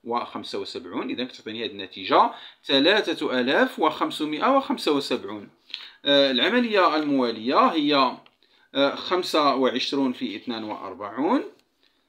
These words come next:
خمسة وعشرون في اثنان وأربعون هي خمسة وعشرون في ثلاثة وأربعون ناقص واحد.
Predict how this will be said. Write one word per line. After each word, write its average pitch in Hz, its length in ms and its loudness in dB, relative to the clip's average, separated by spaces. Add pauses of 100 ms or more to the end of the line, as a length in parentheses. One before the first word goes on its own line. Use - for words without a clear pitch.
(100)
خمسة 294 320 0
وعشرون 202 300 2
في 185 120 -2
اثنان 175 220 -2
وأربعون 135 800 0 (460)
هي 156 140 0
خمسة 208 320 -2
وعشرون 135 680 0
في 151 500 -2 (460)
ثلاثة 220 320 4
وأربعون 190 540 2
ناقص 294 380 0
واحد. 123 360 0